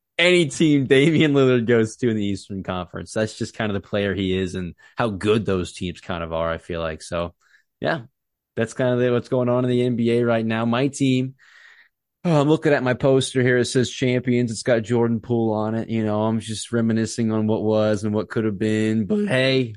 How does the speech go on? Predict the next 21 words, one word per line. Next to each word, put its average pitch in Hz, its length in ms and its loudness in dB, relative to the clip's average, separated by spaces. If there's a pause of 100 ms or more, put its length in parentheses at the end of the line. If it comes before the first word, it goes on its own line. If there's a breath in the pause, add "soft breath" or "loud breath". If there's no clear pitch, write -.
we're 117 120 -2
moving 127 340 2
forward. 131 480 2
We 127 80 0
got 123 220 -2
C - 340 -6
P - 460 -12
three. 175 260 -4
Like, 147 160 0
that's, 214 260 0
if 151 140 -2
you 202 80 0
were 214 80 6
gonna 156 140 4
tell 131 200 -4
me 117 120 2
last 98 500 -4
year 98 300 -4 (280 soft breath)
that - 140 -6
Chris - 380 -2
Paul 92 520 -4